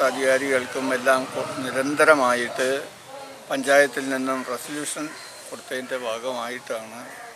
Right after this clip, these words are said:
ഇപ്പോൾ സോഷ്യൽ ഫോറസ്ട്രിയിൽ നിന്ന് വീണ്ടും മൂന്ന്, രണ്ട് പ്രാവശ്യം ഇവിടെ ലേലം വെച്ചതാണ് ഈ മരത്തിൻ്റെ ഇതിന് പറ്റിയിട്ട്. പക്ഷേ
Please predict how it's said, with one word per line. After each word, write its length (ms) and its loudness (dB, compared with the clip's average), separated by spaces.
ഇപ്പോൾ 280 -6
സോഷ്യൽ 400 -4
ഫോറസ്ട്രിയിൽ 600 -6
നിന്ന് 160 -4
വീണ്ടും 360 2
മൂന്ന്, 300 -2
രണ്ട് 240 2
പ്രാവശ്യം 500 6
ഇവിടെ 300 2
ലേലം 360 6
വെച്ചതാണ് 520 0
ഈ 120 4
മരത്തിൻ്റെ 540 8
ഇതിന് 220 2
പറ്റിയിട്ട്. 440 -4
പക്ഷേ 240 0